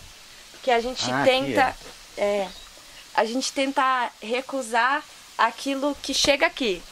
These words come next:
Speaker 1: Por exemplo, já é algo que a gente celebra, que quando a gente vai ao mercado, a gente já leva o nosso kit supermercado.
Speaker 2: Tá, que é
Speaker 1: Que
Speaker 2: sacola.
Speaker 1: fica ali na despensa, que já são as sacolas.
Speaker 2: Caixa de ovo.
Speaker 1: Caixa de, isso aí, <laughs> caixa de ovo. E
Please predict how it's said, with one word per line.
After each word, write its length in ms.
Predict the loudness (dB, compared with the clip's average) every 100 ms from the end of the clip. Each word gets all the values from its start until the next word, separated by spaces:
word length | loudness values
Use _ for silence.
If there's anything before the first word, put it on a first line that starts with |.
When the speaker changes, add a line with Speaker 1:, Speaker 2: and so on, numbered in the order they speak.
| -20 -2
Speaker 1:
Por 180 | 4 6
exemplo, 420 | 6 2 -2 -4
já 180 | 2 4
é 40 | 6
algo 260 | 4 2
que 80 | -2
a 60 | -2
gente 180 | -2 -6
celebra, 720 | -2 0 4 4 4 2 2 -4 -20 -18 -10
que 140 | 0
quando 260 | 2 4 4
a 40 |
gente 260 | 2 -2 4
vai 180 | 4 6
ao 100 | 2
mercado, 640 | 0 4 4 6 4 2
a 60 | -2
gente 260 | -2 0
já 120 | 4
leva 460 | 6 4 4 2 2 -2 -10
o 40 | 2
nosso 300 | 2 2 -8 -10
kit 460 | -6 -4 -2 -4 -4
supermercado. 880 | 0 2 4 2 4 2 2 -6 -14 -20 -20 -2
Speaker 2:
Tá, 140 | 0
que 120 | 0
é 20 | 0
Speaker 1:
Que 80 |
Speaker 2:
sacola. 120 | 0 2
Speaker 1:
fica 100 | 4
ali 220 | 4 2
na 60 | 0
despensa, 420 | -2 -4 -2 -8
que 100 | -10
já 280 | -12 -2 -2
são 220 | -2 0
as 80 | 0
sacolas. 640 | 0 -4 2 6 8 8
Speaker 2:
Caixa 280 | 6 2 -2
de 140 | -2 2
ovo. 320 | 4 2 4
Speaker 1:
Caixa 320 | 4 4 -2
de, 140 | -4 -8
isso 240 | 0 2
aí, 240 | 4 2
<laughs> 0 |
caixa 380 | 4 4 6 4
de 160 | 4 6
ovo. 640 | 8 8 8 6 4 -2 -4 -16 -16 -8
E 800 | -4 -2 0 0 0 -2 -4